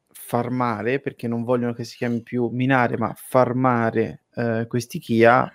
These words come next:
cercando di plottare appunto e dando un pezzo di hard disk libero, eh, a questo enorme, a questa enorme blockchain che è appunto distribuita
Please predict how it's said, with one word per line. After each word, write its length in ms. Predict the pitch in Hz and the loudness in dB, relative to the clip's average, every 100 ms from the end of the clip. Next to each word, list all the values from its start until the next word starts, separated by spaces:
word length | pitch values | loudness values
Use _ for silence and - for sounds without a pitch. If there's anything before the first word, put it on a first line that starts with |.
| _ _ - | _ _ -2
cercando 540 | - 135 131 135 127 | 0 2 4 6 6
di 180 | 127 123 | 4 2
plottare 1080 | - 202 214 - _ - 123 123 117 113 117 | 6 8 8 2 _ 0 4 4 4 2 2
appunto 760 | 113 - 113 117 120 123 87 | 0 -4 -6 -4 -4 -4 -2
e 100 | 101 | 0
dando 720 | 120 131 127 123 120 120 117 117 | 4 6 6 6 4 4 4 4
un 160 | 131 120 | 0 2
pezzo 680 | 131 127 - - 117 113 117 | 4 4 2 -2 0 2 2
di 140 | 120 | 2
hard 160 | 123 120 | 2 2
disk 340 | 147 117 - | -6 -8 -2
libero, 640 | 147 123 131 123 110 117 - - - - _ - | 0 0 -2 0 2 0 -2 -14 -20 -20 _ 0
eh, 380 | 120 120 117 110 | 6 8 6 6
a 160 | 127 | 2
questo 640 | - 135 - - 123 120 - | 4 2 2 6 6 6 2
enorme, 1200 | - 131 143 143 120 117 113 113 110 113 107 110 | 4 8 10 10 8 4 2 2 2 2 0 0
a 80 | 117 | 0
questa 300 | - 120 - | 0 -2 0
enorme 380 | 127 131 117 113 | 4 4 4 4
blockchain 800 | 135 - - - 110 107 107 110 | 2 0 -4 -4 0 2 2 0
che 120 | - | 2
è 20 | 120 | 0
appunto 600 | - 123 113 117 107 - | 2 -2 4 4 4 -2
distribuita 1000 | - 123 123 - 127 117 101 92 117 110 | -8 0 0 0 0 4 4 4 4 4